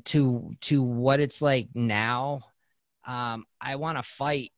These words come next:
as hard as I possibly can and continue to come up with new ways and be creative with,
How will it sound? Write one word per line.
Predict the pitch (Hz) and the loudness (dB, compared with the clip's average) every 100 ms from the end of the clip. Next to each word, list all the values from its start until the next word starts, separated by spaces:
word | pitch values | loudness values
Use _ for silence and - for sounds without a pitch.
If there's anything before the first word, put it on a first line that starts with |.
| - | -10
as | 117 | -8
hard | - 135 147 | -4 -2 -2
as | 139 | 0
I | 139 131 | -2 -2
possibly | 135 131 - 127 | -4 -4 -4 -6
can | 113 127 127 135 127 | -6 -4 -4 -2 -4
and | 110 | -4
continue | - 123 - 143 143 | -6 -6 -4 -4 -4
to | 131 | -6
come | 110 131 | -6 -4
up | 131 135 | -2 -2
with | 127 | -2
new | 120 123 131 | -2 -2 -2
ways | 120 113 135 143 131 | -2 -2 -4 -4 -6
and | 110 | -8
be | 120 | -8
creative | 113 - 113 107 117 139 143 - | -10 -10 -6 -4 -2 -2 -2 -6
with, | 117 143 123 117 | -8 -4 -4 -6